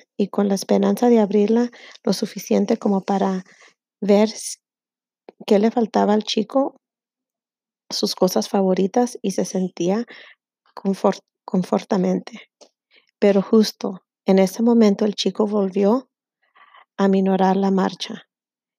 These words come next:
esta vez para continuar ruidosamente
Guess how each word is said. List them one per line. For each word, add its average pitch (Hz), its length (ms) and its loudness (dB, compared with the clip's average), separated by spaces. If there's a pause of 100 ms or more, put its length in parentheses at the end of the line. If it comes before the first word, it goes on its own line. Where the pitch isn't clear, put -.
(160)
esta 202 380 0
vez 220 320 0
para 190 220 -4
continuar 190 680 -4 (420)
ruidosamente 208 1000 0